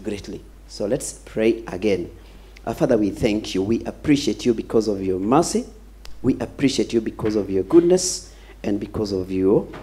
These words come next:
grace. This is the day indeed that you have,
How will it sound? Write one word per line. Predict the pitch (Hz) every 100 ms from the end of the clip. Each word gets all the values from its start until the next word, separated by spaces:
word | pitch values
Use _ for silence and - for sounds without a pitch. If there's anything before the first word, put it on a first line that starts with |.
| -
grace. | 101 98 - - - - - - - -
This | 113 147 -
is | - -
the | 113
day | 107 131 127 107
indeed | 107 135 117
that | 101 - -
you | 107 110 107
have, | 107 104 101 98